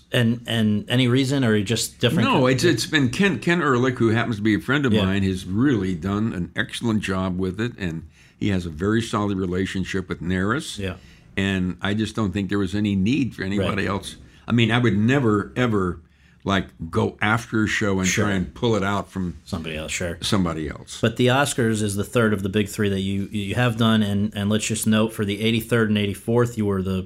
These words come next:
Speaker 1: producer, and for the eighty-fifth, you were the director.
Speaker 2: I directed the other two, too.
Speaker 1: As well? Okay, so
Speaker 2: Yeah,
Speaker 1: it was,
Speaker 2: directed
Speaker 1: I,
Speaker 2: three of
Speaker 1: I
Speaker 2: them.
Speaker 1: got
Speaker 2: Yeah.
Speaker 1: it. So the eighty-third was hosted by, just to contextualize for people, eighty-third is,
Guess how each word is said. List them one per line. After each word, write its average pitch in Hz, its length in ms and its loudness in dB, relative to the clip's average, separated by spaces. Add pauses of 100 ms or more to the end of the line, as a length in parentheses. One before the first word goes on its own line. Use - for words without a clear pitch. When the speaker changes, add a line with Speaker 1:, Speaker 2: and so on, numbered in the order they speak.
(140)
Speaker 1:
producer, 143 600 0 (280)
and 107 120 -2
for 107 140 -4
the 101 160 -2
eighty-fifth, 110 580 0
you 110 80 2
were 104 120 2
the 92 80 -2
director. 98 600 -2 (220)
Speaker 2:
I 113 80 4
directed 127 460 4
the 107 120 4
other 107 200 0
two, 90 240 -2
too. 104 240 -2
Speaker 1:
As 123 160 4
well? 143 220 2
Okay, 135 200 -4
so - 160 2
Speaker 2:
Yeah, 110 60 2
Speaker 1:
it - 20 4
was, 98 140 2
Speaker 2:
directed 113 180 2
Speaker 1:
I, 127 160 2
Speaker 2:
three 104 200 -2
of 98 60 2
Speaker 1:
I 120 100 2
Speaker 2:
them. 113 100 -4
Speaker 1:
got 110 220 0
Speaker 2:
Yeah. 95 80 -4
Speaker 1:
it. - 120 -14
So 113 300 2 (240)
the 113 200 0
eighty-third 127 580 2
was 104 180 0
hosted 113 340 0
by, 101 240 -2
just 104 240 -2
to 98 200 0
contextualize 107 600 0
for 101 100 -6
people, 110 260 0
eighty-third 113 560 2
is, 98 260 0